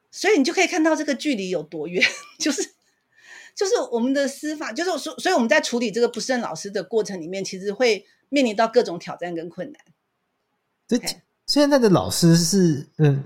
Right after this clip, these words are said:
Speaker 2: 那这个就是特教学生司法的企鹅这一篇吗？这个案例？
Speaker 1: 呃，没有，没有。
Speaker 2: 是。
Speaker 1: 不是这一篇。
Speaker 2: 那这一篇在讲什么？
Speaker 1: 司法的企鹅这边也很惨，对。特教，就是特教的孩子是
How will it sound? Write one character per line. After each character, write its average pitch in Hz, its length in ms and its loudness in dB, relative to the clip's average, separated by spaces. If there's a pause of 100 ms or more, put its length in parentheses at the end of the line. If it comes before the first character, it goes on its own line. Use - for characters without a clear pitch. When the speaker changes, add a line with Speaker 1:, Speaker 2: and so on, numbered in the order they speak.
Speaker 2:
那 185 240 0 (240)
这 277 100 4
个 240 80 6
就 226 100 4
是 226 140 2
特 202 240 6
教 196 180 6
学 147 160 6
生 160 200 6
司 160 160 0
法 101 180 0
的 107 140 -4
企 110 280 0
鹅 95 140 -2
这 139 160 -2
一 123 80 4
篇 104 220 -2
吗？ 95 240 -6 (960)
这 139 80 0
个 127 40 0
案 117 160 2
例？ 117 60 2
Speaker 1:
呃， 214 80 4
没 208 140 2
有， 175 180 -2 (320)
没 190 100 -4
有。 165 160 -4 (440)
Speaker 2:
是。 127 120 0 (280)
Speaker 1:
不 208 80 -6
是 240 120 -2
这 214 100 2
一 196 40 -2
篇。 165 300 -8 (240)
Speaker 2:
那 220 80 6
这 240 120 2
一 208 80 6
篇 196 120 6
在 196 120 10
讲 - 40 0
什 - 40 6
么？ 131 40 6
Speaker 1:
司 123 40 4
法 - 0 -
的 - 0 -
企 269 100 4
鹅 226 60 8
这 226 100 4
边 254 140 4
也 208 100 4
很 214 180 -2
惨， - 400 -4
对。 - 260 -10 (360)
特 339 140 2
教， 320 180 4 (300)
就 330 120 0
是 330 80 0
特 311 200 2
教 285 120 4
的 254 80 6
孩 202 140 2
子 196 100 -8
是 202 400 -8